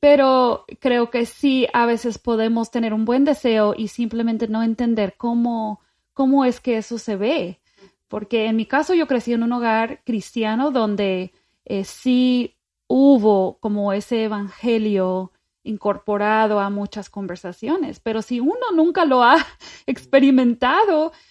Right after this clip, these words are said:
pues a veces puede ser difícil. Entonces, ¿le estoy predicando todo el día o cómo es eso? Así que, eh, quería, quizás podemos empezar desde con la edad más chiquita, ¿verdad? Ustedes tienen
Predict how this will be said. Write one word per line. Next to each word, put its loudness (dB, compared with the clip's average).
pues 2
a 2
veces 2
puede 6
ser 2
difícil. 2
Entonces, 2
¿le 4
estoy 0
predicando -2
todo -4
el -4
día -2
o -8
cómo -2
es -8
eso? -8
Así -8
que, -2
eh, -4
quería, -4
quizás -6
podemos -6
empezar -8
desde -8
con -10
la -8
edad -6
más -10
chiquita, -6
¿verdad? -6
Ustedes -8
tienen -6